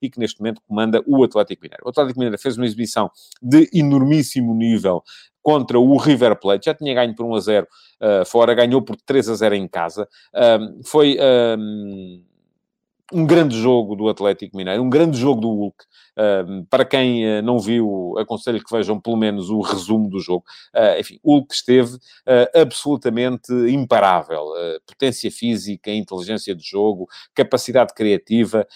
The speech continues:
ah, faz um golo com um toque subtil, ah, muito, muito bem feito,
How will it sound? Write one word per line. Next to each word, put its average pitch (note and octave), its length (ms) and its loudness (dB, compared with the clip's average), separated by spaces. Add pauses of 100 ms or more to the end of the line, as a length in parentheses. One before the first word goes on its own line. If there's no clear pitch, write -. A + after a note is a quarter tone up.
(180)
ah, G#2 680 4
faz C#3+ 300 0
um A#2+ 180 -2
golo B2 420 4
com A2+ 160 -6
um G#2 80 -4
toque - 400 -2
subtil, B2 560 -2 (300)
ah, G#2+ 360 2
muito, A#2+ 420 -4
muito A2+ 300 -8
bem G2+ 140 -4
feito, A2+ 500 -2